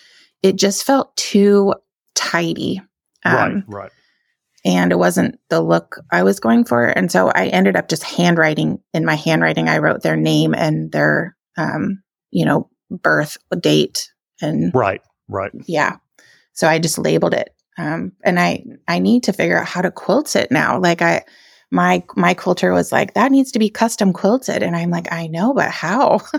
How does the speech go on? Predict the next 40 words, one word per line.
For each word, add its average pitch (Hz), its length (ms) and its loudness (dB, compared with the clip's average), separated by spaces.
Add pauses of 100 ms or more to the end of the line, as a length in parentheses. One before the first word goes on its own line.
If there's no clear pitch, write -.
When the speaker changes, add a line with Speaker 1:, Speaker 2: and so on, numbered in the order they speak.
Speaker 1:
<laughs> - 280 -2
What 190 120 2
do 202 80 2
we 214 100 2
want 196 220 2
it - 80 2
to 208 100 2
look 185 260 0
like? 143 280 -2 (100)
Speaker 2:
<laughs> - 100 -20
Speaker 1:
You 190 160 -6
know, 175 200 -2
what - 200 0
will 175 140 2
set 175 240 0
off 175 280 -2
the 170 100 2
names?" 160 480 -2
And, 156 260 -6 (540)
and 190 120 4
also 247 440 2
it's - 240 0
king 240 400 0
size 175 340 -2
and 185 140 0
it's 180 180 -4
enormous. 185 680 2
And 180 80 -2
I'm 175 120 2
thinking, 175 380 -2
"What 196 180 0
am 339 120 -6
I 254 100 0
gonna 160 220 0
do 165 180 2
with 220 140 2
this 185 180 -2
monstrosity?" - 840 -4
But - 200 0 (760)
Speaker 2:
<laughs> 156 60 -8